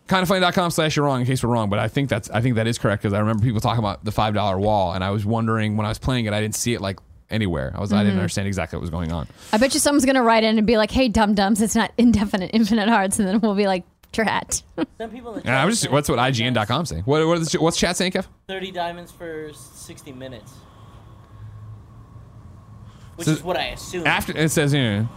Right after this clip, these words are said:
Speaker 1: "After this initial sixty minutes, you will have to pay thirty diamonds for Infinite Hearts.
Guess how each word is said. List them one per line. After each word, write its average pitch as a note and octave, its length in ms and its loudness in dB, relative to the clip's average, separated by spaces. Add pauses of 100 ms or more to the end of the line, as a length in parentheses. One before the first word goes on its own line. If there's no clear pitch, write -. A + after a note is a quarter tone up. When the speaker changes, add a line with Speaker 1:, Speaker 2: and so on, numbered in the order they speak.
(400)
Speaker 1:
"After G3 300 2
this C4 140 0
initial B3 240 2
sixty B3 320 2
minutes, C#3 460 0 (140)
you B2+ 140 2
will C#3+ 60 4
have C#3+ 100 0
to D3+ 80 0
pay D3 120 2
thirty F#3+ 320 2
diamonds B2+ 320 2
for B2+ 120 -4
Infinite C3 260 2
Hearts. G#2 380 -2